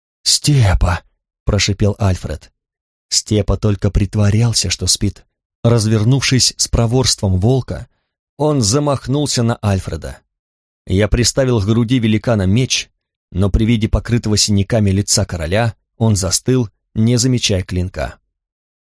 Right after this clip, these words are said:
"Мой господин?" "Ты отправишься с нами", велел Альфред. "Мой господин!"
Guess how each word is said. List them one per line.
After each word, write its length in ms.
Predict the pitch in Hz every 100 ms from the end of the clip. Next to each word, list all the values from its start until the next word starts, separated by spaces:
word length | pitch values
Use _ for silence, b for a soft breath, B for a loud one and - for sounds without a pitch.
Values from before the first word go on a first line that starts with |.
| _ _
"Мой 320 | 104 104 95
господин?" 720 | 95 98 - 98 95 143 151 - _ _ _ _ _
"Ты 140 | - 98
отправишься 640 | 98 - 101 101 - 110
с 140 | -
нами", 440 | 101 104 90 76 - _ _ _
велел 400 | 101 107 98 95 -
Альфред. 480 | 95 92 76 - - _ _ _ _
"Мой 340 | - 139 131 131
господин!" 800 | 143 135 - - 160 175 131